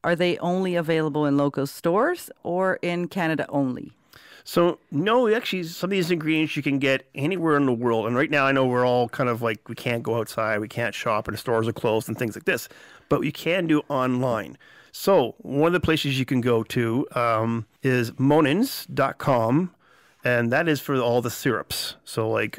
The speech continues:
Speaker 2: O J, cream of coconut, strawberry, passion fruit syrups, all those syrups you can go through monin dot com. And we'll have all these links in our bio, on our
Speaker 1: Yeah.
Speaker 2: show.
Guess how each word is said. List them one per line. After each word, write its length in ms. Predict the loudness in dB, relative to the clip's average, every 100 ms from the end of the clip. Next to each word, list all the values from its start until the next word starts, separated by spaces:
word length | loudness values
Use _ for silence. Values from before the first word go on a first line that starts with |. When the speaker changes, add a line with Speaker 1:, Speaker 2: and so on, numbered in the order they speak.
| -4
Speaker 2:
O 200 | 0 0
J, 540 | 0 -2 -2 -4 -8 -12 _ _ _
cream 240 | -4 0 0
of 80 |
coconut, 840 | 0 0 0 -2 -2 -2 -4 -4 -4 _
strawberry, 840 | -18 -6 0 0 2 2 2 0 -4 -6
passion 400 | -4 -2 0 -2
fruit 200 | 0 0
syrups, 440 | 0 -2 -2 -4 -4
all 200 | 0 2
those 160 | 2
syrups 340 | 0 -2 0 0
you 80 |
can 80 | 0
go 120 | 0
through 160 | 0 0
monin 400 | 0 0 0 0
dot 220 | 0 -4
com. 180 | -4 -6 -6 -12 0
And 60 | 4
we'll 60 |
have 160 | 4 4
all 80 | 2
these 180 | 0
links 240 | 0 0 0
in 80 | 0
our 160 | 0
bio, 300 | 0 0 2 0 -2
on 120 | -4 -2
our 40 |
Speaker 1:
Yeah. 220 | 0 0
Speaker 2:
show. 300 | 0 -2 -2